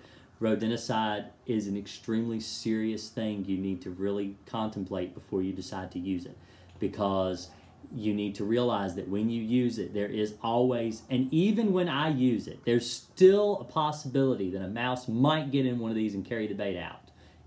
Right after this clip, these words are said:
even between visits, if the mouse infestation is that bad. And so you just have to realize the risk that you run. Maybe it's better to co-, to check it in a couple weeks. You know, I have done that on mouse jobs.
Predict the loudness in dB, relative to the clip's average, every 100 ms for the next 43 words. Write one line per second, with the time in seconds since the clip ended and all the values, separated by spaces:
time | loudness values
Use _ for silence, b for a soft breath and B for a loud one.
0 | 4 8 10 8 4 4 2 -2 -2 0
1 | 0 -2 -4 -6 -10 -12 -10 -4 -4 -2
2 | -4 -4 -6 -4 -6 -4 -4 -4 -6 -8
3 | -8 -10 -10 -14 -14 -16 -18 B B B
4 | -4 2 2 2 -2 -4 -6 -2 -2 -2
5 | -2 2 4 4 0 -2 -2 0 0 0
6 | -4 -4 -4 -2 0 0 0 2 2 0
7 | 0 -2 -2 -4 -2 -2 -6 -6 -4 -2
8 | -4 -4 -6 -4 -4 -2 -2 -2 -8 -10
9 | -8 -6 -4 -2 0 0 -2 -4 -6 -6
10 | -6 -6 -6 -6